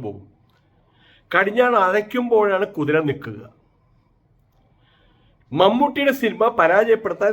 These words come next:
സിനിമയെ, ടർബോനെ പരാജയപ്പെടുത്താൻ വേണ്ടിയിട്ട് സംഘി കൃസംഘികള് അവര് ആ സിനിമയെ ആഞ്ഞു പിടിച്ചു,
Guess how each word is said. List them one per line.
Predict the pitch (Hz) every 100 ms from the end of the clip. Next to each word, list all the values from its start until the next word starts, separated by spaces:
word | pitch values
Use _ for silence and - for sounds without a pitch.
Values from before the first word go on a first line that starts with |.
| 202
സിനിമയെ, | 196 196 196 202 -
ടർബോനെ | 156 165 196 202 190
പരാജയപ്പെടുത്താൻ | 160 160 190 196 165 156 165 165
വേണ്ടിയിട്ട് | 160 160 160 160 208 247 - - _ _ _ _ _ _ _ -
സംഘി | 208 233 277 269
കൃസംഘികള് | 226 226 214 208 196 202 202 - _ _ _ _ _ _ _ _ _ _ _ _ _ _ _ _ _ _ - 180
അവര് | 214 240 226 143 110 - _ _ _ _ -
ആ | 190 226
സിനിമയെ | 208 208 214 160 160 180
ആഞ്ഞു | 196 202 214 226 233 233
പിടിച്ചു, | 180 156 165